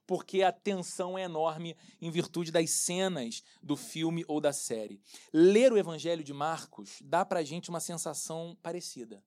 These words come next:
de que às vezes parece que o fôlego falta, tão dinâmico que é o relato de Marcos aqui sobre a vida e os feitos de Jesus, tão intenso que é.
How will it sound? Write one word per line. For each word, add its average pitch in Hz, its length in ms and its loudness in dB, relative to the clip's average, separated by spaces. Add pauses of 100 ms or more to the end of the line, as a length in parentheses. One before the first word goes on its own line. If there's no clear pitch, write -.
(720)
de - 100 -10
que 202 100 -2
às 160 200 2
vezes 175 460 2
parece 175 420 -4
que 190 100 -6
o 170 60 -4
fôlego 180 420 0
falta, 147 460 -4
tão 240 240 0
dinâmico 196 720 0 (380)
que 185 220 0
é 185 180 6 (180)
o 160 60 -2
relato 185 560 6
de 156 100 -8
Marcos 156 440 -2
aqui 156 420 -2 (220)
sobre 175 480 2 (160)
a 165 120 6
vida 196 380 2
e 214 100 6
os - 180 2
feitos 202 460 2
de 147 100 -10
Jesus, 127 500 -6
tão 254 260 2
intenso 208 540 -2
que 120 220 -8
é. 101 120 -10